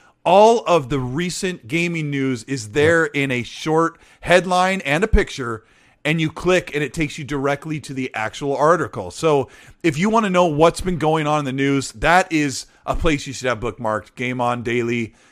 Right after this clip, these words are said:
and you can, like, no ads, and it has everything for gaming news. So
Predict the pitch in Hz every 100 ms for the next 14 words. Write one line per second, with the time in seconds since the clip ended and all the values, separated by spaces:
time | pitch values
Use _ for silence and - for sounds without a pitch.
0 | _ _ _ _ _ - 120 120 113 127
1 | 110 120 101 - - _ 160 220 208 208
2 | 208 214 165 - - _ _ _ - 143
3 | 143 139 135 117 - 175 147 113 110 101
4 | 107 113 110 104 101 92 - 110 98 87